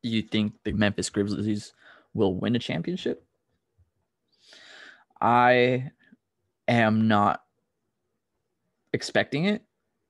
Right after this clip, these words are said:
but I would say I wouldn't personally buy right now.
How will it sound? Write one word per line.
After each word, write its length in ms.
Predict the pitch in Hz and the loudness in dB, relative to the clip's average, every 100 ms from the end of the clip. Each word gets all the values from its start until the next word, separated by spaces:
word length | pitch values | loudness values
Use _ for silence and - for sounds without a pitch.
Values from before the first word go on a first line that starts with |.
| _ _ _ 117 | _ _ _ -10
but 460 | 123 120 104 - _ - | 2 4 4 0 _ -4
I 280 | 120 113 117 | 2 4 4
would 260 | 117 113 107 | 4 0 -2
say 600 | - 113 107 107 107 104 _ _ _ _ _ _ _ _ _ _ _ _ - | -4 0 2 4 2 -2 _ _ _ _ _ _ _ _ _ _ _ _ -2
I 220 | 110 123 | 2 4
wouldn't 540 | 123 123 139 147 - | 4 4 4 2 -6
personally 420 | - 135 - 127 135 | -2 -2 -2 -6 -2
buy 460 | 101 104 120 135 147 _ - | 2 2 2 -2 -10 _ -8
right 260 | 113 117 123 | -4 -4 -4
now. 360 | 107 123 165 | -4 -2 -4